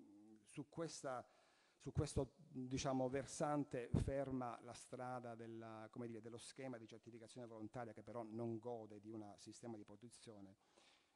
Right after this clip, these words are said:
Un aiuto potrebbe derivare dalla proposta di regolamento sull'I G P industriale e artigianale che è in fase di discussione in Europa. In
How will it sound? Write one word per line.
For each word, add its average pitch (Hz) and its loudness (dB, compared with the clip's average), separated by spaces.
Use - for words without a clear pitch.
Un 151 0
aiuto 143 0
potrebbe 127 -4
derivare 123 -4
dalla 113 -8
proposta 120 -8
di 117 -8
regolamento 120 -8
sull'I 110 -12
G 113 -4
P - -20
industriale 117 -8
e - -10
artigianale 110 -8
che 110 -16
è - -10
in 110 -8
fase 113 -12
di 110 -14
discussione 110 -16
in 107 -14
Europa. 107 -12
In 107 -16